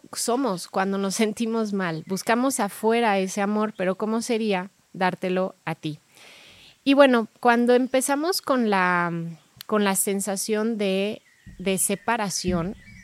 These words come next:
cuando tu ansiedad venga más por esta ansiedad por separación, que aquí quiero profundizar un poquito y platicarte que cuando éramos bebés,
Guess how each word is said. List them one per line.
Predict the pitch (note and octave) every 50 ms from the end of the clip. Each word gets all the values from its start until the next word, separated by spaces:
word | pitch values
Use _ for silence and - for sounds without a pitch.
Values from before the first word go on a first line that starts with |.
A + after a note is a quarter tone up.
| - - - -
cuando | - F#3+ F#3 F#3+ F#3+ G3+ F#3+
tu | F#3+ F#3+ G#3+
ansiedad | G#3 G3+ G3+ - - G#3 G#3 A3 A3+ A#3+
venga | A3+ B3+ B3 B3+ B3+
más | B3 A#3 A3 A3 A3
por | - - G#3
esta | G#3 G3 - A3
ansiedad | G#3+ G#3 - G3 F#3 F3
por | - G3+ G3
separación, | G3 G3 - - E3 D#3+ E3 D#3 - E3+ F3 G3
que | G#3+ - F3
aquí | E3+ - - F#3+
quiero | - - F#3+ F#3+ G3 G3 G3+ - _ _
profundizar | - E3 E3 - F3 F3+ F3+ - G#3+ F#3+ A#3
un | A#3
poquito | G#3 G#3 F3+ - F3 - - F3 F#3 - - - - - - - - - _
y | F#3 F3+
platicarte | G3+ G3 F3+ - F#3 - G#3+ G3 G3 - A3 G#3+
que | - G#3+
cuando | - - G3 G3+ G3+ G3+ G3+ G#3 G#3 G#3 G#3 - -
éramos | - A#3 B3+ C#4 D4 D4+ D4+ C4+
bebés, | C4 B3+ B3+ A#3+ G#3 G3+ A3 - -